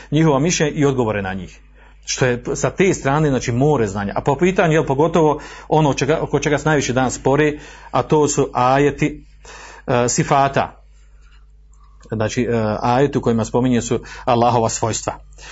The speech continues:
I, e, zadnja karakteristika bitna, a to je da je spominjao, navodio one priče Israilijate koji se prenose. Inače u tefsirima, puni su tefsiri. Ibn Kesir tefsir pun tih, tih stvari,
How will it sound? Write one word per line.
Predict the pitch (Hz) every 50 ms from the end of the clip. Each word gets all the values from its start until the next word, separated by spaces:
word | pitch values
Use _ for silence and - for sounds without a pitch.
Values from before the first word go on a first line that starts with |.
| - - - - - - - -
I, | 202 220 220 202 202 208
e, | 170 156 147 143 139 135 135
zadnja | 123 143 170 185 190 185 151
karakteristika | - - 135 127 - 151 151 - - 127
bitna, | 127 165 175 147 151 127
a | 123
to | 123 - 165 170 175 175
je | 165 165 160
da | 139 147 139
je | 135
spominjao, | 127 - - - 151 165 170 165 165 151
navodio | 139 135 123 131 151 160 156 165 147 143
one | 143 143 139 123 123
priče | - 156 160 190 196 170 - 180 170
Israilijate | 156 156 156 - 156 147 147 143 139 135 135 127 120 120 120 - 120 - - -
koji | - - 127
se | 117 - -
prenose. | - 127 127 131 127 - 120
Inače | 139 165 156 156 151
u | 123
tefsirima, | 139 127 - 156 156 147 123
puni | - 180 175
su | - - 120
tefsiri. | - 120 - - 110 107 104 - - - - - - - - - - - - - - -
Ibn | - 165 143 139 143
Kesir | - 170 160 160 147 135 113
tefsir | - 135 - - 127 120
pun | - 135 120
tih, | 120 127 110 101 - - - - - -
tih | - 139 113
stvari, | 113 117 110 107 110 113 117 117